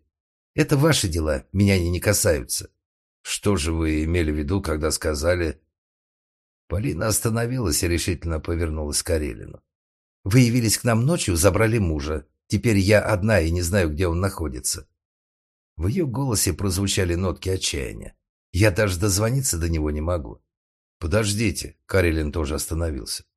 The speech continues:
"Что говорит Юдин?" "Ничего, связь, говорит, плохая. Дал мне кабанский номер, но там никто не хочет со мной говорить". "Вот как?" Вадим Егорович попросил её. "Можете сейчас набрать своему мужу?"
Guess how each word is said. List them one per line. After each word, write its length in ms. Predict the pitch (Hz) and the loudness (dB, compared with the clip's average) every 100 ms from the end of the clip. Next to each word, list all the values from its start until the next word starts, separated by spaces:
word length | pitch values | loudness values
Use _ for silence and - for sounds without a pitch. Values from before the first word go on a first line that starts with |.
| _ | _
"Что 220 | - - 107 | -8 -2 0
говорит 340 | 90 73 67 | 2 0 -2
Юдин?" 440 | 80 82 98 78 _ _ _ _ _ _ _ | -6 -4 -4 -6 _ _ _ _ _ _ _
"Ничего, 640 | 175 202 - 220 101 131 101 - | 0 0 2 2 4 4 2 0
связь, 380 | - 107 110 | 2 4 4
говорит, 300 | 104 117 98 | 4 2 2
плохая. 500 | - 101 - 82 71 | 4 2 2 -2 -2
Дал 220 | 76 101 95 | 2 2 4
мне 180 | 95 | 2
кабанский 520 | 85 98 95 87 - 98 | 2 2 2 0 0 0
номер, 360 | 110 113 78 | 2 2 0
но 140 | 80 82 | 0 0
там 200 | 90 85 | 0 0
никто 260 | 85 92 | -2 0
не 100 | 82 | 0
хочет 280 | 78 82 - | 0 -4 -2
со 140 | - | -2
мной 200 | 85 76 | -2 -2
говорить". 480 | 71 82 87 73 - _ _ _ - | -4 -2 0 -2 -8 _ _ _ -6
"Вот 360 | 73 71 87 | -2 0 -2
как?" 300 | - 131 - _ _ _ - | 0 -2 -4 _ _ _ -2
Вадим 320 | 85 82 82 | 0 2 0
Егорович 540 | 80 85 85 73 - | 0 0 -2 -2 -4
попросил 560 | 80 76 85 - 69 57 | -8 -4 -4 -2 -6 -10
её. 180 | 50 - _ _ _ _ _ | -14 -16 _ _ _ _ _
"Можете 380 | 101 175 - 110 | 0 0 0 -2
сейчас 400 | - - 87 78 | 0 0 0 0
набрать 340 | 90 80 78 | 0 0 -2
своему 380 | - 82 78 80 | -2 -2 -2 -2
мужу?" 340 | 78 67 - | -4 -6 -10